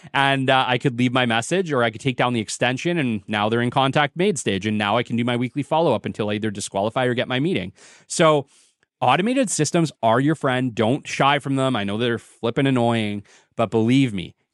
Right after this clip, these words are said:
y-, they are your friend and you can use them to find the right people. And, uh, we live in a time now where there's less and less doorways, or not, not doorways, sorry.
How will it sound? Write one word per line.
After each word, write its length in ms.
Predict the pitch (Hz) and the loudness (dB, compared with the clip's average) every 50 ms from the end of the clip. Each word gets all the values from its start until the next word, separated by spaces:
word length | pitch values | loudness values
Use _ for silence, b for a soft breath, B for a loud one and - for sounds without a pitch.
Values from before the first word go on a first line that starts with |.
| _ | _
y-, 180 | 107 98 98 107 | -20 -14 -10 -4
they 200 | 107 113 113 110 | 0 0 0 0
are 200 | - 107 110 120 | 2 2 4 4
your 160 | 143 156 170 175 | 4 4 2 0
friend 400 | - - 151 147 143 104 92 95 | 0 -2 -4 -2 -2 -4 -4 -4
and 100 | 107 110 | -4 -4
you 140 | 117 127 | -2 -4
can 200 | 120 - 127 117 | -2 -2 -2 -2
use 320 | 110 107 120 147 185 170 139 | -2 0 0 0 0 0 0
them 240 | 139 160 147 139 127 | 0 0 0 0 -2
to 120 | - 131 | -2 -4
find 680 | - - - 120 120 123 139 151 160 165 180 170 165 _ _ - | -6 -4 -4 -2 0 0 0 0 0 -2 -2 -4 -6 _ _ -6
the 100 | - 113 | -4 -4
right 380 | 101 101 117 120 131 135 - | -2 0 0 0 0 -2 -6
people. 480 | - - 131 123 113 - 101 90 82 b b b b b | -8 -8 -6 -6 -4 -4 -4 -6 -6 b b b b b
And, 320 | - 117 117 117 117 113 113 | -4 -2 -2 0 0 2 2
uh, 180 | 113 113 113 113 | 2 2 2 2
we 140 | 117 127 | 0 0
live 160 | 131 135 143 143 | 2 2 0 0
in 80 | 165 | 0
a 60 | 160 | -2
time 320 | 151 - 151 139 143 143 139 | -2 0 0 0 0 0 0
now 200 | 135 135 131 131 | 0 2 2 2
where 200 | 123 120 117 113 | 2 2 2 2
there's 220 | 117 113 107 104 | 0 0 -2 -2
less 340 | 104 107 110 117 127 - - | -2 -2 -2 -2 -2 -4 -6
and 120 | 151 131 | -6 -4
less 280 | 120 113 117 139 - - | -4 -4 -4 -4 -6 -10
doorways, 840 | - 113 101 - 110 104 113 123 131 139 135 143 170 220 220 - - | -14 -12 -6 -4 0 0 0 0 0 0 -2 -2 -4 -6 -10 -8 -6
or 220 | 113 110 110 110 - | -2 -2 -2 -2 -4
not, 260 | - 127 127 123 101 104 | -4 -2 -2 -2 -2 -2
not 180 | 104 101 95 | -6 -6 -6
doorways, 380 | 92 110 104 98 95 92 95 95 | -6 -8 -8 -8 -8 -10 -12 -12
sorry. 260 | - - 101 92 98 | -10 -10 -10 -10 -12